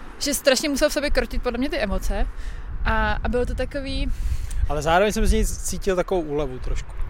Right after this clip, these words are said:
Speaker 1: Jo,
Speaker 2: že
Speaker 1: tak
Speaker 2: už
Speaker 1: bylo to důležité, že řekl, že to akceptuje a že ty jeho voliči mají akceptovat, a koho zvolili. A zároveň se neomluvil za to, že šířil ten strach ve společnosti on. A zase na konci jsme viděli, jak říkal to o
Speaker 2: Hmm.
Speaker 1: těch médiích a, a podobně, no.
Speaker 2: Pravda, no.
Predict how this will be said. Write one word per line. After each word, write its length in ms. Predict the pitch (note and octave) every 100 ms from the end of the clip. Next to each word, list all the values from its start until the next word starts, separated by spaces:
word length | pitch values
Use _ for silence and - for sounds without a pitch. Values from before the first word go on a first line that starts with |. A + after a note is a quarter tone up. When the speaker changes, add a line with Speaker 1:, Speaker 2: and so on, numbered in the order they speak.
| -
Speaker 1:
Jo, 120 | A#3+
Speaker 2:
že 60 | F3+
Speaker 1:
tak 100 | E3
Speaker 2:
už 260 | - -
Speaker 1:
bylo 140 | B3+ B3+
to 80 | C#4
důležité, 360 | D#4+ A4 G#4
že 140 | C4 A3+
řekl, 180 | A3
že 60 | G#3
to 140 | -
akceptuje 560 | G#3 - A#3 - B3 A#3+
a 80 | B3
že 180 | A#3+ - -
ty 80 |
jeho 140 | A#3 A3+
voliči 280 | G#3 - A3+
mají 120 | A3
akceptovat, 580 | G#3+ - A#3+ - G#3+ - - - - - -
a 160 | G#3 G#3+
koho 180 | B3 A#3+
zvolili. 400 | A#3 A3+ G#3+ G3+
A 160 | E3 B3
zároveň 340 | B3+ C4 D4
se 120 | E4
neomluvil 480 | D#4 C#4+ E4+ E4 A#3
za 120 | G#3+
to, 120 | A3
že 220 | A3 G#3+ G3+
šířil 340 | - A3 G#2
ten 140 | G2+ G#2
strach 180 | G#2+ G2
ve 60 |
společnosti 560 | - G#3 G3+ G#3+ - G#3 G3
on. 120 | G3 G#3
A 40 |
zase 220 | F#3 F3+ G#3+
na 120 | G#3
konci 260 | G#3+ G#3
jsme 120 | - G#3+
viděli, 260 | G3 G#3
jak 120 | G3+ -
říkal 280 | G#3 G#3 G#3 - -
to 60 |
o 40 | C#3
Speaker 2:
Hmm. 80 | G#3+
Speaker 1:
těch 180 | A#3+ B3
médiích 760 | G#3 F#3+ G#3 A3 A3 G#3+ -
a, 340 | G3+ G3 F#3+ G3+ -
a 60 | F#3
podobně, 460 | G#3+ G3+ G3 F#3 E3
no. 80 | F3
Speaker 2:
Pravda, 260 | - - -
no. 60 | -